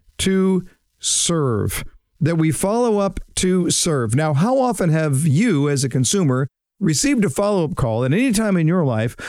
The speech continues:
from a salesperson who just said, "Hey, it's, uh, it's Frank. Um, haven't talked in a while. Just wanted to see if you were interested in buying." Here's my question. What service is there in that call? And I would argue there's absolutely a service,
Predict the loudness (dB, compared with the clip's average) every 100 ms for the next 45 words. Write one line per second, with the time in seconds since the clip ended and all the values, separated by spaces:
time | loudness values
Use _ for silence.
0 | -14 -4 0 0 0 0 0 0 0 0
1 | 0 0 0 0 0 0 0 0 -2 -6
2 | -20 _ -2 0 2 2 -2 -4 -2 0
3 | 0 0 0 0 -2 -2 0 2 0 -2
4 | -10 _ -6 -2 0 0 2 2 0 0
5 | 0 0 0 0 0 2 2 2 2 -2
6 | -6 -4 -2 0 0 2 0 0 2 2
7 | 2 2 2 0 0 2 2 2 2 2
8 | 2 0 -2 _ _ _ _ _ _ _
9 | -4 0 0 0 -2 -2 -4 -6 _ _
10 | _ _ -2 -2 0 -2 0 0 0 0
11 | 0 0 0 2 2 0 0 0 0 2
12 | 2 0 -2 -2 -2 -2 -4 -8 _ _
13 | _ _ _ -2 0 0 0 0 0 2
14 | 2 0 0 -2 -2 -2 -2 0 0 0
15 | 0 0 0 0 -2 0 0 -2 -4